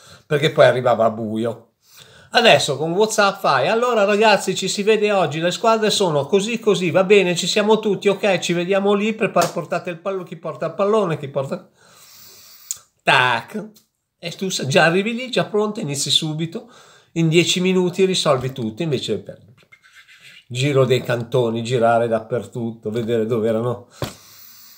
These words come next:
Pensate che bello, ma pensate che bello che sarebbe stato negli anni settanta, ottanta avere la te-, già la tecnologia,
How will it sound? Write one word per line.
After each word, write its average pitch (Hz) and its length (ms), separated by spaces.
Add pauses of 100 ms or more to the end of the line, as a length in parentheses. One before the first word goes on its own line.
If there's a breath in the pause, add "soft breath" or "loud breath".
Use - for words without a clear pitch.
(540 loud breath)
Pensate 285 420
che 123 140
bello, 113 560 (260)
ma 208 140
pensate 190 500
che 165 140
bello 160 320
che 151 100
sarebbe 127 420
stato 120 420
negli 117 200
anni 120 200
settanta, 113 480
ottanta 113 380
avere 113 260
la 113 180
te-, 113 260
già 110 220
la 110 140
tecnologia, 110 800